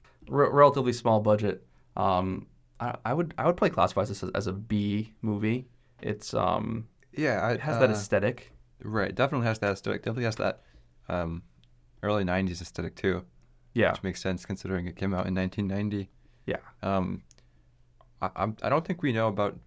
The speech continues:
Speaker 2: a theatrical release. I'm assuming it had one.
Speaker 1: Uh, I believe it did, yeah. Yeah, it, it was released theatrically. Uh, didn't perform especially well.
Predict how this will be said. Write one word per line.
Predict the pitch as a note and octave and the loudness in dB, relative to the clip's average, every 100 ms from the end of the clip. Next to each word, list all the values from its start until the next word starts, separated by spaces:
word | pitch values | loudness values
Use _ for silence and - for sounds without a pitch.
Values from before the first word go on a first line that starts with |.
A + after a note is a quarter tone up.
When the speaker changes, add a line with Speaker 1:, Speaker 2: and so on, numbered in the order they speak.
| - | -10
Speaker 2:
a | F#2+ | -8
theatrical | - G2 G#2 A#2 D3+ | 0 0 0 -4 -6
release. | C#3+ D3+ D#3 D#3 - - _ _ | -6 -4 -6 -8 -18 -20 _ _
I'm | G#2 | -8
assuming | G2+ - B2 | -4 -2 -2
it | F#2+ | 0
had | F#2 G2 | -2 -2
one. | G#2 G#2 - _ - | -4 -8 -16 _ -2
Speaker 1:
Uh, | - | 6
I | A#2 A2+ | 8 8
believe | A#2 A#2 | 6 2
it | G2 | 0
did, | F2+ E2+ | 0 -2
yeah. | - - A#2 - - - - - | -4 -8 -12 -18 -20 -20 -12 -2
Yeah, | A2+ - - | 0 -2 -2
it, | A#2 A2+ | 0 2
it | A#2+ | 2
was | B2+ A#2+ | 2 4
released | B2 A2+ A2+ | 4 2 4
theatrically. | A#2 G2+ - - A2 G#2+ - - - - | 2 2 0 -2 0 0 -4 -18 -10 2
Uh, | G#2+ A2 A2 A2 A2 G#2+ - - | 6 8 8 6 6 4 0 -4
didn't | C3+ D3 | -2 0
perform | C#3+ C#3 C3+ B2 | 0 2 2 2
especially | A2+ A#2+ A2+ C3 A#2+ | 2 2 2 -2 0
well. | G#2+ G#2+ G#2+ G#2+ A2+ | 2 4 4 2 -4